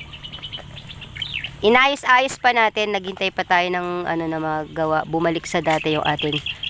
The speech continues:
telepono. Of course, hindi naman ako lalakad mag-isa.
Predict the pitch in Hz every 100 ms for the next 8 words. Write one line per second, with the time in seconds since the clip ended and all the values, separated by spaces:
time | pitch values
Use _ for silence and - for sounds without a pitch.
0 | - 147 143 139 - 123 123 127 - -
1 | - - _ - - - - - - -
2 | - 240 285 311 277 262 254 247 240 226
3 | 220 208 202 214 208 180 - 175 170